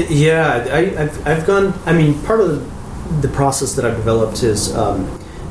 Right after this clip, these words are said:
you know, it's, it, it involves a lot of squeegeeing and washing off, and sometimes, uh, even acetone to, to kinda eat back into the painting. Um, and so it's, it's always this process of, you know, adding paint on and taking it off, and adding paint on, taking it off, and, um,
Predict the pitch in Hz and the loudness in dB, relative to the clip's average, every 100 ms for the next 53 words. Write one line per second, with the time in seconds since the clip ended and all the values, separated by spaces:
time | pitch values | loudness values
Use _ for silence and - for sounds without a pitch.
0 | - 139 120 104 104 - 135 123 117 117 | -4 0 0 0 -2 0 0 0 0 0
1 | 120 131 131 120 120 117 107 - 123 113 | -2 0 2 2 2 2 0 -2 -2 -2
2 | 110 120 110 110 110 110 101 98 101 110 | 0 0 0 0 -2 -4 -4 -4 -2 -2
3 | - 113 107 107 110 - - 101 104 - | -2 -2 0 0 -2 -2 -4 -4 -4 -2
4 | 120 113 113 107 104 - 107 98 117 107 | -2 -2 -2 -2 -4 -4 -4 -4 -4 -2
5 | 104 104 107 - - 98 98 98 - 113 | -2 -2 -2 -4 -4 -6 -4 -6 -4 -4
6 | 101 - 113 107 117 107 101 - 104 104 | -4 -4 -6 -4 -4 -4 -4 -4 -4 -4
7 | - 101 - 107 101 95 - - - - | -6 -6 -6 -6 -6 -8 -8 -10 -10 -10
8 | - - 123 113 107 107 127 123 120 113 | -8 -2 0 2 0 -2 -2 -2 2 0
9 | 110 - 156 - 131 123 120 120 110 - | 0 -2 -4 0 2 2 2 0 0 -2
10 | - - 113 - 110 - 104 98 - 120 | -4 -4 -4 -2 -2 -2 -4 -6 -8 -6
11 | 95 101 104 - - - - 123 127 123 | -4 -4 -6 -8 -10 -10 -6 -2 0 2
12 | 127 123 123 120 107 - 120 120 117 113 | 2 2 2 2 0 -2 -2 0 0 0
13 | 113 - 101 104 120 120 - 110 110 101 | -2 -4 -4 0 0 2 2 0 0 -2
14 | 110 107 110 110 110 110 98 95 - - | -2 -2 0 0 0 -2 -4 -6 -8 -10
15 | - - - 120 120 107 98 - | -10 -12 -6 0 2 2 0 -6